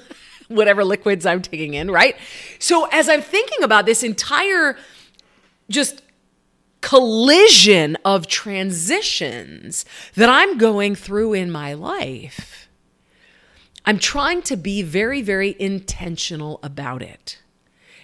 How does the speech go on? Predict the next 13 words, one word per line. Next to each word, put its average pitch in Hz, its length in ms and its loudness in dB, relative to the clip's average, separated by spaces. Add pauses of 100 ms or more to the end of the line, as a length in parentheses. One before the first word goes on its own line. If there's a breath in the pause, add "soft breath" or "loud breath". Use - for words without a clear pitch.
(140 soft breath)
And 185 280 4
the 175 80 -2
beauty 285 340 2
is 233 120 8
it's 220 160 0
all 247 140 4
kind 247 180 -2
of 196 60 -2
happening 190 320 -4
at 135 100 -6
once, 156 320 -6
which 170 180 -2
is 170 300 -2